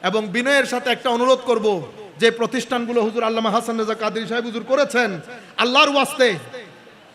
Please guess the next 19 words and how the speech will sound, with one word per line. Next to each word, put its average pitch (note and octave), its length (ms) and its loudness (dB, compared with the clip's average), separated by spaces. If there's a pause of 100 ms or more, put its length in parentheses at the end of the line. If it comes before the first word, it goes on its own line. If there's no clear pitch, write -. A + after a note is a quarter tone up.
(140)
আপনারা A3 320 2
মস-, G#3 360 0
এই, A3+ 340 2
এই A3+ 220 2
প্রতিষ্ঠানগুলোর A#3 760 0
সাথে A#3 320 -4
থাকবেন। F#3 420 -2 (460)
এমনিতে B3+ 360 0
আমাদের A#3 280 2
প্রতিষ্ঠান A3 500 -4
নাই, E3 220 -6 (500)
এমনিতে A3+ 360 -2
আমাদের A3+ 300 2
প্রতিষ্ঠান A#3+ 560 -2 (220)
নাই। D#3 140 -6 (340)
আর F#3 120 0
যারা A3 240 4
প্রতিষ্ঠান B3 520 -2
করে, C#4 340 4